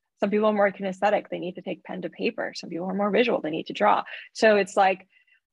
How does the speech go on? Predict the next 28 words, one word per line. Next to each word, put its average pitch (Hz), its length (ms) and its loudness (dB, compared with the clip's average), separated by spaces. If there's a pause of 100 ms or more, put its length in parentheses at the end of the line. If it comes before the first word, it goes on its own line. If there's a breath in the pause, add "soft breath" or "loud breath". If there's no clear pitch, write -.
I 202 60 0
really 214 340 0
do, 196 580 -4
if - 140 -8
you 196 100 -8
didn't 214 240 -2
already 196 360 0
pause 202 400 2
this 185 240 -8
episode 185 720 -4
and 190 140 -4
do 185 140 -4
the 170 100 -2
exercise 185 720 -4 (140)
Coach 185 180 -8
Martina - 300 -8
was 175 80 -8
just - 180 -10
talking 185 280 -4
about, 220 340 6
rewind, 208 540 2 (300)
you 180 60 -4
know, 180 160 0 (400 loud breath)
go 220 140 6
back, 196 380 2 (840 soft breath)
do 220 140 4
the 208 100 4
exercise, 190 640 2